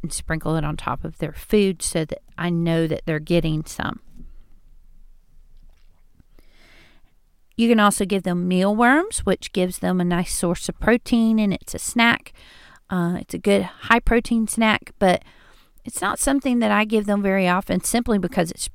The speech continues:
pretty expensive, um, to buy mealworms to give them on a regular basis. So those aren't quite as necessary, but especially when, like, they're molting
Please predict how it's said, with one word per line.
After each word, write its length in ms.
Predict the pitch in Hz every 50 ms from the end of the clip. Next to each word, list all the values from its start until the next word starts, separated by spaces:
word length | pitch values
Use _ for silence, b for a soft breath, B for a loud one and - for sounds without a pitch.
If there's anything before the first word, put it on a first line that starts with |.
| _ _ _
pretty 240 | - 226 214 190
expensive, 800 | 165 - - - - - - - - - - - 143 - - - b b b b b b b b b b b - -
um, 380 | 180 165 165 - - - 185 - - _
to 100 | - 202
buy 220 | 190 185 156 165 170
mealworms 680 | 170 170 170 170 165 156 160 156 151 160 165 - -
to 120 | - - -
give 160 | - 175 160
them 180 | 165 165 160
on 80 | 151 151
a 80 | 156 160
regular 340 | - 170 160 - - - -
basis. 540 | - - - - - - - - - - - - _ b b b b b b b b
So 440 | _ - - - 202 175 - 185 - - - - - - _ - - - - _ _ _ _ - _ _
those 220 | - 262 254 233 - - -
aren't 260 | 247 262 269 196 - - - - -
quite 340 | - - - - 285 285 254
as 160 | 254 233 -
necessary, 760 | 233 233 233 226 - 214 196 - - 196 185 185 180 175 185
but 260 | 175 - 185 175 - -
especially 560 | 196 - - - 277 294 285 - 277 240 220
when, 340 | 196 190 185 180 180 170 170
like, 220 | 175 175 - - _
they're 160 | - 170 170
molting 800 | 185 185 214 233 254 262 - - - 254 240 240 240 233 233